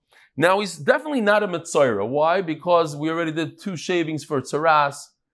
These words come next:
but perhaps he never took care of his Tumah. So today we're gonna give him a haircut for his Tumah, and we're also gonna say, just in case he was never Tameh,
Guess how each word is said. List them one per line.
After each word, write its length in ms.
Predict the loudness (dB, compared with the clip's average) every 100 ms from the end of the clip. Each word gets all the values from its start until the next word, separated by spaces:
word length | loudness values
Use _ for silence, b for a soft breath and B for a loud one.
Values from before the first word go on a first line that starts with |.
| _ _ 0
but 280 | 0 0 -4
perhaps 720 | -4 0 2 4 2 0 -6
he 80 | -4
never 260 | 0 0
took 260 | 0 -4 -6
care 420 | 0 0 0 -2 -2
of 300 | -2 -2 -2
his 480 | -2 -2 -4 -8
Tumah. 400 | -6 -2 -2 -4 _ _ _ _ b b b
So 180 | 0 0
today 420 | 4 4 6 4
we're 120 | 4
gonna 140 | 0 0
give 160 | 0
him 80 | 0
a 40 |
haircut 320 | 0 0 -2 -6
for 220 | -2 -2
his 220 | -4 -8
Tumah, 440 | -6 -4 -4 -6 -10 b b b
and 80 | 0
we're 80 | 4
also 280 | 4 2 -2
gonna 160 | -2 -2
say, 200 | -2 -2
just 160 | -4
in 80 | -4
case 180 | -4 -4
he 60 |
was 100 | -6
never 200 | -2 0
Tameh, 520 | 0 4 4 4 -2